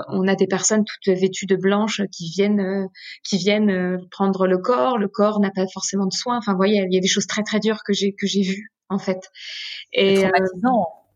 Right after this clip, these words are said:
Speaker 2: Il y a un
Speaker 1: assez
Speaker 2: côté
Speaker 1: traumatisant,
Speaker 2: assez
Speaker 1: oui.
Speaker 2: traumatisant, ouais. Mm.
Speaker 1: Mm. Je pense que moi, je l'ai vécu comme ça, hein, parfois, ouais, un peu traumatisant. Et je, et cette bulle-là de légèreté, de bonheur, de douceur, euh, que pouvaient m'apporter Maison Léonise,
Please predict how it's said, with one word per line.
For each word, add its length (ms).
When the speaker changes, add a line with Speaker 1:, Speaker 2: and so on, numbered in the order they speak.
Speaker 2:
Il 60
y 20
a 60
un 80
Speaker 1:
assez 220
Speaker 2:
côté 100
Speaker 1:
traumatisant, 560
Speaker 2:
assez 140
Speaker 1:
oui. 160
Speaker 2:
traumatisant, 280
ouais. 280
Mm. 160
Speaker 1:
Mm. 20
Je 80
pense 160
que 60
moi, 140
je 60
l'ai 100
vécu 260
comme 180
ça, 200
hein, 280
parfois, 380
ouais, 100
un 100
peu 120
traumatisant. 680
Et 100
je, 140
et 80
cette 240
bulle-là 420
de 100
légèreté, 580
de 100
bonheur, 580
de 120
douceur, 500
euh, 260
que 140
pouvaient 400
m'apporter 460
Maison 280
Léonise, 560